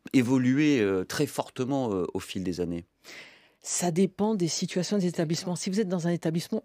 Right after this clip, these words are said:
Speaker 2: ultra ghettoisé, avec quatre-vingt-dix-neuf pour cent, euh, d'élèves musulmans, bien sûr que c'est très compliqué, tout comme j'ai vu que dans un collège Bellefontaine, à la cantine, à Toulouse, il y avait des, des, des, de la nourriture halal. Voilà. Et il y avait le panneau,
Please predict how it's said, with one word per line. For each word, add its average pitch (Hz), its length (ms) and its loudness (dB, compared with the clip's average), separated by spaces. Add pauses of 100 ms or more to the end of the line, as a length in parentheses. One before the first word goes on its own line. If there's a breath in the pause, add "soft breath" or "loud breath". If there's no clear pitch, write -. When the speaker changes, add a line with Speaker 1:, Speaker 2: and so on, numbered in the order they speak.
Speaker 2:
ultra 196 360 0
ghettoisé, 156 640 -2
avec 151 260 0
quatre-vingt-dix-neuf 170 720 -2
pour - 220 -8
cent, 151 280 -6 (100)
euh, 80 120 -4
d'élèves 160 340 0
musulmans, 139 340 -4 (280 loud breath)
bien 147 100 2
sûr 202 160 0
que - 60 -10
c'est 208 80 2
très 185 160 -2
compliqué, 165 460 -2
tout - 160 -6
comme 185 200 0
j'ai 156 140 0
vu 170 220 -2
que 160 160 -4 (280 loud breath)
dans 143 220 0
un 147 60 2
collège 156 380 2
Bellefontaine, 151 640 0
à 165 80 -4
la 131 120 -4
cantine, 208 480 0 (260 loud breath)
à 139 80 -8
Toulouse, 190 420 0 (420 soft breath)
il - 60 -12
y 131 60 -8
avait 165 180 4
des, 170 240 2
des, - 320 -2
des, - 80 -6
de - 100 -6
la 151 120 0
nourriture 147 440 -2
halal. 160 320 2 (160)
Voilà. 160 360 0
Et - 20 0
il 143 60 -2
y 143 40 2
avait 139 160 4
le 202 60 4
panneau, 190 380 2